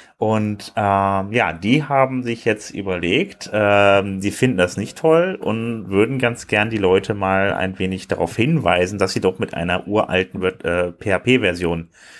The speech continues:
unterwegs sind. Und, ähm, dazu haben sie sich überlegt, ein Skript in Yoast seo einzubinden, was einen dann darauf aufmerksam macht, dass man eine veraltete P-H-P-Version, äh, nutzt. Das ist in dem Fall, ist das momentan, wird das dann, äh, mit P H P fünf zwei gemacht, oder ich weiß gar nicht, ob sie schon eingebaut haben, auf jeden Fall wird's kommen.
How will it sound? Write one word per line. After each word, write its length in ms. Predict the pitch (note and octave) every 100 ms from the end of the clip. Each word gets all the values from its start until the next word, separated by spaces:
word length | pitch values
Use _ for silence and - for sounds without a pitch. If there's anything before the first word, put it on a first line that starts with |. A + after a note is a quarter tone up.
| - - -
unterwegs 540 | F#2 F2+ E2 D#2 -
sind. 380 | D2+ D#2 D2+ -
Und, 340 | D#2+ E2+ E2 D#2
ähm, 460 | E2+ E2+ E2+ F2 - - - - - -
dazu 380 | G#2 G#2 - D#3
haben 120 | D3+
sie 80 | C#3
sich 80 |
überlegt, 540 | C#3 B2+ B2+ B2+ - -
ein 140 | G2+
Skript 380 | F#2+ - D#3 D#3+
in 140 | - C#3+
Yoast 260 | C3+ C3+
seo 200 | C3+ C3+
einzubinden, 720 | A#2 A#2 B2+ G#2+ A2 A2+ F#2+ G#2
was 340 | G#2 - -
einen 300 | - F#2 F#2+
dann 220 | F#2 F#2
darauf 400 | F#2 E2+ F2 - -
aufmerksam 720 | A#2 C3 - E2 - E2 E2
macht, 400 | G2 - - -
dass 160 | F2+
man 160 | G2+ G2
eine 200 | F2+ F#2
veraltete 440 | - E2+ F2+ F2
P-H-P-Version, 920 | - G2 F2+ - F#2+ F#2+ E2 D#2 D#2 D#2
äh, 240 | E2 D#2+
nutzt. 420 | D#2+ F#2+ D3 -
Das 100 | F2
ist 140 | F#2+ F#2+
in 80 | E2+
dem 160 | F2+
Fall, 260 | - - F#2+
ist 120 | F2+
das 100 | F#2
momentan, 680 | F2+ F2 F2 F#2 F2+ F2+ E2+
wird 120 | -
das 120 | F2
dann, 320 | - E2 E2+ E2
äh, 260 | D#2+ D#2+
mit 240 | E2 D#2+ -
P 140 | F#2
H 60 | E2
P 180 | F#2
fünf 340 | E2 D#2 D#2 -
zwei 300 | - F2 A#2
gemacht, 320 | C#3 D3 -
oder 100 | E2+
ich 100 | -
weiß 200 | E2+ -
gar 80 | F#2
nicht, 100 | E2+
ob 100 | C2
sie 60 |
schon 140 | - -
eingebaut 440 | F2+ A#2+ G2 G#2
haben, 160 | G#2 F2+
auf 120 | -
jeden 100 | F2+
Fall 100 | F2+
wird's 220 | D#2+ -
kommen. 300 | - D3+ F#3+